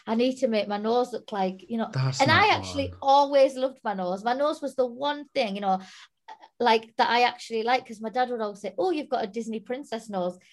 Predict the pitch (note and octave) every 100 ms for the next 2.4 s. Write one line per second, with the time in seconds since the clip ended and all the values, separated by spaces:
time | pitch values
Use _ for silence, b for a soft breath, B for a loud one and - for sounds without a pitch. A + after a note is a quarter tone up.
0 | b b C4+ D#4+ F4+ F4 C4 F#4+ D#4 D#4+
1 | C4+ C4+ F#3 A3 A#3 A#3 A#3+ A#3+ B3 E3+
2 | B3+ A3 D#3 D3+